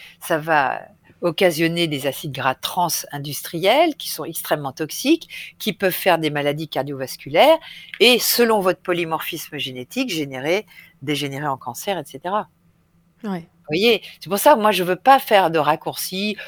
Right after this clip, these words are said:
Speaker 1: euh, détox, cancérigène, anti-cancer. C'est pas possible. On est obligé d'être nuancé. Mais si on
Speaker 2: Mm.
Speaker 1: mange de temps en temps une bonne tarte tatin bien caramélisée, avec une bonne crème fraîche, faites-vous plaisir, mais une fois par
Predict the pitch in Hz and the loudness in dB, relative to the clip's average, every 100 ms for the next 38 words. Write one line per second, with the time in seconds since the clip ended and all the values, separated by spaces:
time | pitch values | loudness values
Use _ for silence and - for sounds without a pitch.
0 | - 160 151 156 156 - 196 208 - 165 | -4 -2 0 0 0 4 4 4 0 -4
1 | - 156 151 139 175 190 180 151 - - | -4 -8 -8 0 2 4 2 -4 -8 -10
2 | 151 131 - 180 156 - - - 214 269 | -10 -8 0 0 0 -8 -16 -6 0 0
3 | 262 254 - 202 - 190 202 - 269 240 | 0 -4 -4 -4 -4 -2 -4 0 2 2
4 | 226 208 214 190 - 180 175 165 - 123 | 0 0 0 0 -4 -8 -8 -8 -10 -12
5 | _ - - - - 175 - 240 220 196 | _ -20 -20 -20 -8 -4 2 6 6 6
6 | 196 185 175 - 185 170 175 - 190 190 | 2 2 0 2 0 2 0 2 2 4
7 | 175 165 156 147 190 170 - - - 185 | 2 -2 -4 -2 -2 -2 -4 -4 0 0
8 | - 190 175 175 165 180 147 160 165 170 | 4 2 4 2 2 2 2 2 0 -2
9 | 165 175 196 185 - - - - 160 175 | -2 0 2 0 -2 -20 -16 -6 -2 -2
10 | 156 160 147 226 185 202 190 - 202 - | -2 -4 2 2 2 2 2 2 0 2
11 | - 226 277 185 208 - 311 330 330 147 | -2 2 2 2 -2 2 4 6 6 4
12 | 151 151 185 180 | -4 -2 -2 0